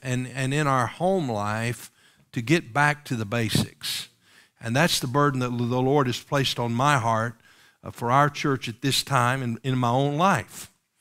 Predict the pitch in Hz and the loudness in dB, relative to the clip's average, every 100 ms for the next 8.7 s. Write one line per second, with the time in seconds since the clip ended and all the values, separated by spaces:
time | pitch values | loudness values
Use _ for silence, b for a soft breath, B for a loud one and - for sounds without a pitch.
0 | b b _ 127 - 117 120 117 123 - | b b _ -4 -2 -2 -2 2 0 0
1 | 123 113 123 131 - 113 - - 113 101 | -6 -4 -2 0 -2 -4 -6 -6 -6 -8
2 | B B B - 127 - 190 143 147 127 | B B B -6 -4 2 2 4 2 0
3 | - b b _ 135 123 135 - 214 202 | -4 b b _ -8 -2 -2 2 2 2
4 | 139 131 127 131 131 - 185 190 123 131 | 2 2 2 0 0 -2 0 2 0 0
5 | 143 151 180 202 180 - 135 151 151 147 | 0 2 2 0 0 -2 -2 -2 2 2
6 | 156 - 127 113 143 151 - 123 - 131 | 2 -2 -4 0 2 2 0 -2 -2 -2
7 | 123 123 120 143 165 - 139 123 - 110 | -2 0 0 2 0 -2 -4 -4 -4 -6
8 | 104 - - - - - - | -8 -8 -14 -14 -18 -14 -14